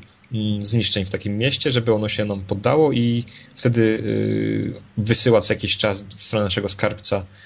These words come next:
y, wóz z darami i do tego łucznicy pochodzący z tego miasta, y, zamiast nas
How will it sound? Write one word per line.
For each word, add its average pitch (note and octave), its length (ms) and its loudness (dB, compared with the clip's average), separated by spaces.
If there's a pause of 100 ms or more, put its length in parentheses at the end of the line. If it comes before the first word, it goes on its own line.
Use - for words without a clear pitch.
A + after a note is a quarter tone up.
(160)
y, G2 180 2
wóz G#2+ 360 0
z G2 140 -2
darami A#2+ 480 2 (340)
i B2 80 -2
do A#2 100 4
tego A#2 240 0
łucznicy G#2+ 520 -2
pochodzący G#2 420 -4
z - 60 -8
tego G2+ 160 -4
miasta, A#2 500 0 (280)
y, G2+ 40 -4
zamiast G#2+ 320 0
nas G2 300 -2